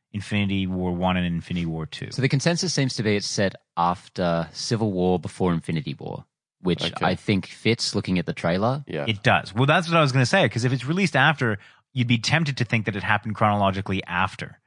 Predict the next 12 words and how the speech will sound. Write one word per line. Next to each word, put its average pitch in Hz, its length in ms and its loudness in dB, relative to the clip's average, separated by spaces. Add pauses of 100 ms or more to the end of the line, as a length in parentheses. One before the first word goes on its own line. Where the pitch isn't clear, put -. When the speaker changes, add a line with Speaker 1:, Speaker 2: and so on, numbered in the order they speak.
(100)
Speaker 2:
Yeah, 98 300 -2 (140)
and, 110 160 2
Speaker 1:
Um, 98 200 6
Speaker 2:
like, 90 220 0
that's - 420 -4 (160)
Speaker 1:
I - 60 4
wonder 185 220 6
how 208 100 6
they'll 180 220 6
deal 143 220 2
with 160 180 0
that. - 180 -4